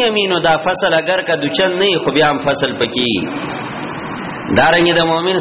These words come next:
صدقه، او خو د دو مقصدونو دپاره ده. یو دا چې د بره سره تعلق یې ابتغاء مرضات الله، چې زما الله ما نه راضي شي. او یو د ښکته طرف سره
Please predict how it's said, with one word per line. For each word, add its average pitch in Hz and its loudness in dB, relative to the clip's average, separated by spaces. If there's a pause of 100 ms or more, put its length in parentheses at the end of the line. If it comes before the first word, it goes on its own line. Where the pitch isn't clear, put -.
صدقه، 165 2 (1300)
او 160 4
خو 190 4
د - 4 (1500)
دو 220 4 (160)
مقصدونو 170 2
دپاره 143 0
ده. 113 0 (880)
یو 170 4
دا 185 6 (160)
چې 160 2
د - 4 (120)
بره 170 4
سره 143 2
تعلق 143 0
یې 147 0
ابتغاء 139 0 (160)
مرضات 123 0
الله، 110 2 (1000)
چې 120 2 (100)
زما 185 4
الله 180 2
ما 175 0
نه 147 0
راضي 135 -2
شي. 143 0 (1120)
او 123 4
یو 190 4 (100)
د - 4
ښکته 220 0
طرف 170 4 (100)
سره 160 4